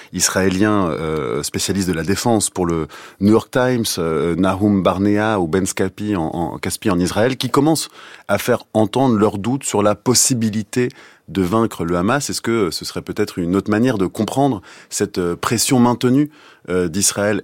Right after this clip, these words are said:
et à Gaza et en Cisjordanie comme, euh, euh, une, une volonté de éviter,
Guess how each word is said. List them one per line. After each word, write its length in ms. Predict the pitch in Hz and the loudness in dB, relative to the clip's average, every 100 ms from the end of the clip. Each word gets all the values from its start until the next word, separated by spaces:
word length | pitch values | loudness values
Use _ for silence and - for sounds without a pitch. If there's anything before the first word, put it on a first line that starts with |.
| - | 0
et 140 | 120 | 2
à 80 | 113 | 4
Gaza 460 | 98 92 98 101 - | 2 0 0 -2 -2
et 100 | 110 | 0
en 100 | 101 | 0
Cisjordanie 560 | 92 98 92 90 92 123 | -2 -4 -4 -2 -2 -2
comme, 280 | - 110 104 | -2 0 0
euh, 100 | 82 - - - | -4 -8 -20 -10
euh, 540 | 90 87 78 - 95 85 - - 104 92 - - - | -4 -2 -2 -2 -2 -2 -6 -12 -10 -10 -10 -14 -6
une, 180 | 98 92 - 87 - - | -2 -2 -4 -8 -10 -4
une 120 | 104 | 0
volonté 380 | 95 104 98 127 | 2 2 4 2
de 300 | 95 80 - _ | 0 -4 -6 _
éviter, 540 | 120 110 110 - 143 | 2 2 0 0 0